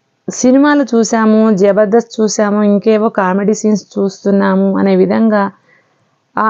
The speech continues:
ఆంటీ, అంకుళ్ళ మీద సెటైర్లు వేయడం, పంచులు వేయడం. కొద్దిమంది అయితే తల్లిదండ్రుల మీద కూడా వేస్తారు పంచులు. "ఓ, నాకు తెలియదు ఏంటి నువ్వు నాన్నతో ఎలా ఉంటావో"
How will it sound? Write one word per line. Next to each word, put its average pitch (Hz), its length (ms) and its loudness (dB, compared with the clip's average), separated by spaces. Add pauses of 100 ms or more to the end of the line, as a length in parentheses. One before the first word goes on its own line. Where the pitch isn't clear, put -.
ఆంటీ, 269 600 2
అంకుళ్ళ 226 580 0
మీద 220 200 0
సెటైర్లు 247 600 0
వేయడం, 208 480 0
పంచులు 208 500 0
వేయడం. 208 460 0 (720)
కొద్దిమంది 208 560 0
అయితే 233 600 0 (3000)
తల్లిదండ్రుల 277 400 2
మీద 262 240 2
కూడా 240 180 0
వేస్తారు 202 600 0
పంచులు. 175 360 -2 (1200)
"ఓ, 240 160 2
నాకు 233 180 -2
తెలియదు 254 240 0
ఏంటి 262 220 0
నువ్వు 220 160 0
నాన్నతో 214 320 0
ఎలా 214 240 2
ఉంటావో" 180 420 -4